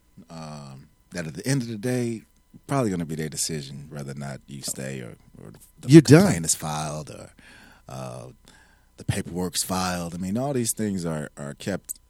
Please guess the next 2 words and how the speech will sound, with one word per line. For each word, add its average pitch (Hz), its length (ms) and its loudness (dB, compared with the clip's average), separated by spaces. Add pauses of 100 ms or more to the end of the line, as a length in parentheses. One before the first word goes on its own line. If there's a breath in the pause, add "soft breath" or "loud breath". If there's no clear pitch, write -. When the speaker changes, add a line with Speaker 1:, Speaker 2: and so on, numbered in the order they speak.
(380)
Speaker 1:
hush-hush. 92 840 -8 (640)
Um, 69 580 -12